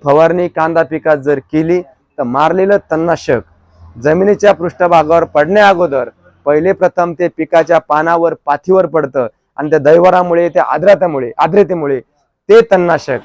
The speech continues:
ते ऑक्झिक्लोरोक्विन ते पाथीला चिटकतं आणि ज्या ठिकाणी ऑक्झिक्लोरो-, ऑक्झिक्लोरोक्विन पाथीला चिटकतं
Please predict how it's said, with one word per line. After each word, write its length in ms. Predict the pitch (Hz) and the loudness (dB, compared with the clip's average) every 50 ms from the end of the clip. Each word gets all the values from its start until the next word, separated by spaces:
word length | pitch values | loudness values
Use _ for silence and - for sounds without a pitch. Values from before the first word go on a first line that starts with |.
| _ _ _ _ | _ _ _ _
ते 80 | 196 214 | 4 4
ऑक्झिक्लोरोक्विन 1200 | 220 208 180 160 190 196 - _ _ 175 185 190 202 202 160 - _ - 196 202 190 151 110 107 _ _ _ _ _ _ _ _ _ _ _ _ _ _ _ _ _ _ _ | 6 4 4 2 -2 -2 -2 _ _ 2 4 4 4 4 2 -2 _ 2 2 4 4 2 0 -8 _ _ _ _ _ _ _ _ _ _ _ _ _ _ _ _ _ _ _
ते 140 | - 170 170 - - _ _ _ - - _ _ _ - | 0 0 0 -2 -4 _ _ _ -20 -20 _ _ _ 0
पाथीला 560 | 151 165 - - 185 180 185 185 185 180 156 - _ _ _ - - _ _ _ | 0 0 2 0 0 2 4 4 4 4 2 -2 _ _ _ -20 -20 _ _ _
चिटकतं 560 | - 190 160 226 220 175 - _ 180 143 117 95 - _ _ _ _ - | -4 0 4 4 4 2 2 _ 0 0 0 -2 -6 _ _ _ _ -8
आणि 180 | - 139 147 139 | -6 -4 -4 -4
ज्या 220 | 131 135 170 196 | 0 2 4 4
ठिकाणी 500 | 202 143 165 151 135 156 156 160 165 165 | 4 2 -2 -2 0 0 0 0 0 -2
ऑक्झिक्लोरो-, 640 | - - 147 143 139 165 190 143 160 175 170 170 147 - _ | -4 -4 -4 -2 -2 -2 -2 0 0 0 0 0 -2 -2 _
ऑक्झिक्लोरोक्विन 680 | - 151 139 139 196 160 175 175 175 175 160 170 165 156 | -4 -4 -2 -2 -2 0 0 2 2 2 2 0 -6 -6
पाथीला 360 | - 147 143 139 160 156 147 | -4 -6 -6 -4 -4 -4 -4
चिटकतं 580 | 143 - 147 135 156 170 156 - _ 196 196 | -4 -4 -8 -4 -2 -4 -4 0 _ 2 2